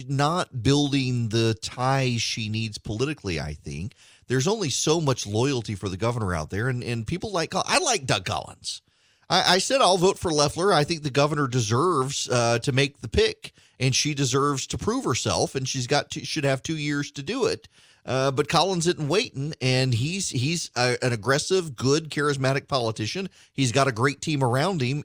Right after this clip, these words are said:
and, uh, Loeffler's gonna get a run for her money. And she's got a lot of money to spend, but can she spend it to overcome?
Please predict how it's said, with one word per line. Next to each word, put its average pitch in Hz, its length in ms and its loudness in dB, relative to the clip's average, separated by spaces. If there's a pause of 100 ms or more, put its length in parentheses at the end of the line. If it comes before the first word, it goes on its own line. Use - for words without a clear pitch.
and, 117 500 -2
uh, 120 200 0
Loeffler's 123 520 -2
gonna 143 160 2
get 135 180 0
a 139 40 4
run 151 160 2
for 151 140 -4
her 143 80 2
money. 190 260 0 (240)
And 120 100 -2
she's 151 160 -2
got 165 120 2
a 160 40 2
lot 175 160 6
of 180 60 6
money 180 220 2
to 143 100 0
spend, 226 300 0
but - 160 2
can 160 160 0
she 175 180 -4
spend 131 240 -2
it 139 80 -4
to 156 60 0
overcome? 131 640 0